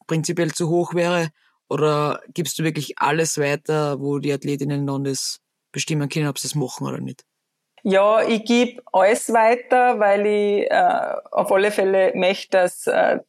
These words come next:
Speaker 2: dass ihr immer Bescheid wisst. Äh, aber ich geb dann gleich eigentlich mit bekannt, dass ich davon abraten würde, zum Beispiel. Sag, du, das ist nicht wichtig, weil das können Athletinnen oft gar nicht abschätzen und sagen, oder fragen mich dann, okay,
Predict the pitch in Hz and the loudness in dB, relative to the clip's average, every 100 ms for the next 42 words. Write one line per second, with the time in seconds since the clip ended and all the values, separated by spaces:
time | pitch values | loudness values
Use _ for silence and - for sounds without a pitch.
0 | _ - 175 - 208 214 202 175 - 147 | _ -4 -2 0 0 0 0 2 2 2
1 | 185 247 - - - 226 208 202 196 - | 2 0 0 -8 -6 0 2 2 0 -4
2 | - - - - 208 202 208 220 214 208 | -20 -20 -20 -2 2 4 4 2 2 2
3 | 208 - 220 226 233 233 233 247 220 - | 0 0 0 2 2 0 -2 -2 -2 0
4 | 220 208 208 185 196 214 190 190 208 196 | 0 2 2 4 4 4 2 2 -2 0
5 | 214 208 - - - 220 220 - - 196 | -2 -2 -12 -10 0 0 0 -4 0 2
6 | 180 208 196 185 196 190 196 175 156 - | 2 0 -2 0 2 0 2 0 -2 -2
7 | 143 - 180 165 156 156 175 160 - - | -2 -2 -2 2 2 0 -2 0 0 0
8 | - 175 190 180 208 190 196 190 - 226 | -2 -2 0 0 0 -2 -2 -2 0 0
9 | 226 226 - 233 - 185 185 - 202 196 | 0 -2 0 -2 2 2 0 -2 -2 2
10 | 190 175 180 185 202 190 190 - - 185 | 0 0 -2 0 -2 0 -2 -6 0 2
11 | 202 190 196 - 233 214 - 208 196 202 | 2 0 -2 0 0 0 -2 -4 0 2
12 | 190 190 - 196 175 - 180 220 214 208 | 2 2 0 2 2 2 2 2 0 2
13 | 196 196 190 196 185 | 2 0 -2 2 2